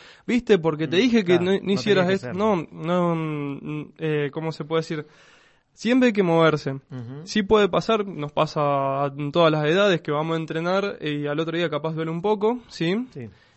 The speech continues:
Speaker 1: Es normal, hay que saber reconocer cuando el dolor es por haber hecho ejercicio y cuando es un dolor, eh, que
Speaker 2: De una
Speaker 1: venga,
Speaker 2: lesión.
Speaker 1: sí, de ot-, de una lesión o que venga de otra causa.
Speaker 2: Claro,
Speaker 1: Porque,
Speaker 2: realmente.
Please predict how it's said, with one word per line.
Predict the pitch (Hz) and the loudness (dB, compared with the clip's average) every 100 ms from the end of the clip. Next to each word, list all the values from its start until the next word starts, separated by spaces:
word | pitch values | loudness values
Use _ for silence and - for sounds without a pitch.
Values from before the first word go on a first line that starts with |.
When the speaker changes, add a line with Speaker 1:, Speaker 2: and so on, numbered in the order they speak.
| - | -14
Speaker 1:
Es | 143 | -8
normal, | 147 156 175 208 220 - | -4 -2 2 4 2 0
hay | 165 | -2
que | 160 | 0
saber | 175 160 175 | 0 2 2
reconocer | 180 175 165 156 196 | 0 -2 -4 -2 -2
cuando | 190 170 | 0 -2
el | 156 | 0
dolor | 156 180 175 | 2 4 2
es | 160 - | 2 -4
por | - 147 | -8 -4
haber | 147 160 | -2 -2
hecho | 170 185 | -2 -2
ejercicio | 185 175 214 196 247 | -2 -2 -4 -2 -4
y | |
cuando | 160 151 | -4 -4
es | 165 | -2
un | 175 | -2
dolor, | 175 175 180 196 214 _ _ _ _ - | 0 0 2 2 -2 _ _ _ _ -10
eh, | 143 143 135 | -6 -4 -6
que | - | -4
Speaker 2:
De | 147 | -2
una | 151 | 2
Speaker 1:
venga, | 156 165 | 4 2
Speaker 2:
lesión. | 143 143 | 2 -2
Speaker 1:
sí, | 113 175 160 | -2 -2 0
de | 156 | -2
ot-, | 160 | -6
de | 151 156 | -8 -4
una | 170 | -2
lesión | 165 160 196 214 240 | -2 -2 0 0 0
o | 165 160 | -2 -4
que | 156 | -2
venga | 156 180 196 | -2 2 4
de | 175 | 4
otra | 160 170 165 | 2 2 0
causa. | 156 160 151 - 139 | 2 2 2 -6 -10
Speaker 2:
Claro, | - - 151 | -4 -4 -4
Speaker 1:
Porque, | 127 | -4
Speaker 2:
realmente. | 147 110 104 | -4 -6 -16